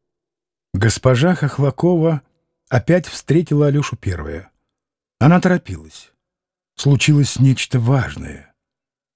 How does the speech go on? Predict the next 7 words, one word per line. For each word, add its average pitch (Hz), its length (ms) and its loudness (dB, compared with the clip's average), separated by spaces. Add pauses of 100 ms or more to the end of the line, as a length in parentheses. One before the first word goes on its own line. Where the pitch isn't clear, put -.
(140)
Истерика 196 540 0
Катерины 175 440 2
Ивановны 190 420 2
кончилась 151 640 0
обмороком. 120 640 0 (400)
Затем 147 380 4
наступила 143 500 0